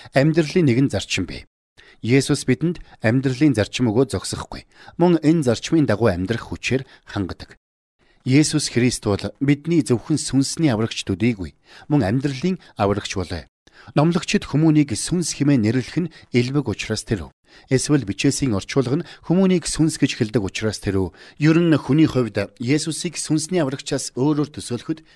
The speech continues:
хэцүү байдаг. Есүс бол аврагч, таны аврагч. Есүс бол таны сүнс, гэрлэлт, сэтгэл санаа,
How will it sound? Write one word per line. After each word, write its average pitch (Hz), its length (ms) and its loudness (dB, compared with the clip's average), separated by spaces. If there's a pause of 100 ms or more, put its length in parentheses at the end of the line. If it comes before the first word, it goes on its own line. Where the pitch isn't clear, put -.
(160)
хэцүү - 320 -8
байдаг. - 280 -20 (640)
Есүс 175 480 -2
бол 139 200 -2
аврагч, 104 480 -6 (560)
таны 117 280 0
аврагч. - 440 -12 (680)
Есүс 120 460 0
бол 131 100 -2
таны 131 220 -2
сүнс, - 480 -4 (400)
гэрлэлт, 135 480 -2 (300)
сэтгэл - 360 -6
санаа, 135 360 -4